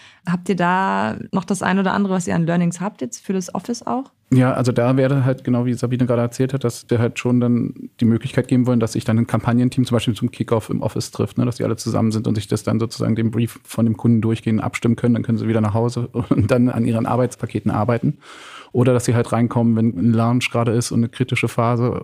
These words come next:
Speaker 2: oder eine spannende Phase, <laughs> dass die sich dann da zusammen hinsetzen und kurze Wege haben und nicht dann am anderen Ende des Raumes wie vorher halt sozusagen dann immer noch aufstehen müssen oder so. Also das erhoffen wir uns davon auch ein wenig.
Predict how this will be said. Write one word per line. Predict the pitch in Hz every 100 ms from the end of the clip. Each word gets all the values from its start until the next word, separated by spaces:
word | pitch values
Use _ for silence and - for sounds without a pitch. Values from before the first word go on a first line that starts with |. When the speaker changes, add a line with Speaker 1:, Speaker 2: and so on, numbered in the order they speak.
| -
Speaker 2:
oder | 139 95 -
eine | 104
spannende | 110 - 113 120
Phase, | 117 120 98 - 147 - - -
<laughs> | - -
dass | 117 110
die | 117
sich | 110
dann | 110 113
da | 110
zusammen | 113 117
hinsetzen | 127 120 107 - 117
und | 110 110
kurze | - 120 113
Wege | 117 120
haben | 110 101
und | 104
nicht | 107 113 - 110
dann | 110 -
am | 107 113
anderen | 110 113 113
Ende | 107 110 110
des | 110 -
Raumes | 107 110 120 -
wie | 110 110 101 -
vorher | - 113 113 104
halt | 101 101
sozusagen | 110 98 - 107 104 98
dann | 101
immer | 101 107
noch | 98
aufstehen | - 107 113
müssen | 110 -
oder | 110 104
so. | 95
Also | - 110 104 _ _
das | 113 -
erhoffen | - 101 120 139
wir | 131
uns | 135
davon | 120 - 127 139
auch | 135 127
ein | 123 143
wenig. | 135 139 143 -